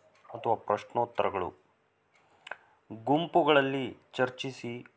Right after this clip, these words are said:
ಉತ್ತರಿಸಿ. ಬೀದರ್ನಲ್ಲಿರುವ ಪ್ರಸಿದ್ಧ ಐತಿಹಾಸಿಕ ಕಟ್ಟಡ ಯಾವುದು? ಬೀದರ್ನಲ್ಲಿರುವ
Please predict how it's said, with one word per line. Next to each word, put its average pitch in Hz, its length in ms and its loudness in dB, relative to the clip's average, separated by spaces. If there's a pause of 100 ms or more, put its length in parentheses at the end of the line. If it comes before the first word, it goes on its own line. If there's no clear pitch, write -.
ಉತ್ತರಿಸಿ. 107 680 -8 (2250)
ಬೀದರ್ನಲ್ಲಿರುವ 147 1200 6 (960)
ಪ್ರಸಿದ್ಧ 156 500 0 (400)
ಐತಿಹಾಸಿಕ 135 840 -4
ಕಟ್ಟಡ 123 560 -2 (420)
ಯಾವುದು? 107 680 0 (1120)
ಬೀದರ್ನಲ್ಲಿರುವ 123 1160 0